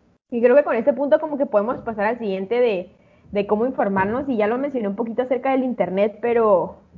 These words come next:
pero así como los medios están controlados, también las redes sociales están controladas, la verdad. O sea, y creo que tenemos que ser conscientes de eso. Y no sé si vieron en la película del Social Dilemma, que es el dilema de las redes sociales. ¿La viste el documental?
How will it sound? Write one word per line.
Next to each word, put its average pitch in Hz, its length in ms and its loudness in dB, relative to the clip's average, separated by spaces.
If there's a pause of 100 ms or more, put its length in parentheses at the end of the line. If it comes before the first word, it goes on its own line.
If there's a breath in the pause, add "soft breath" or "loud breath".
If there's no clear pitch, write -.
(540 loud breath)
pero 226 200 4
así 220 180 -2
como 262 180 0
los 262 160 0
medios 202 260 2
están 190 260 -4
controlados, 208 680 0
también 180 240 -6
las 214 120 0
redes 226 180 -2
sociales 196 500 -4
están 175 280 -6
controladas, 170 640 -2
la 190 120 0
verdad. 170 380 -4
O 208 100 -6
sea, 208 200 0
y 202 100 -4
creo 208 140 0
que 240 100 -2
tenemos 208 260 -2
que 208 80 -8
ser 196 120 -2
conscientes 202 500 -2
de 180 160 6
eso. 254 280 0 (360 loud breath)
Y 214 260 0
no 214 120 4
sé 254 80 2
si 277 100 0
vieron 254 260 4
en 226 160 2
la 190 100 2
película 196 440 0
del 180 240 0
Social 202 360 -4
Dilemma, 185 460 -2
que 208 80 -8
es 202 80 -8
el 208 120 -2
dilema 190 380 0
de 208 60 0
las 180 120 -2
redes 185 160 -4
sociales. 180 360 -8
¿La 202 80 6
viste 208 200 4
el 277 60 2
documental? 190 520 -2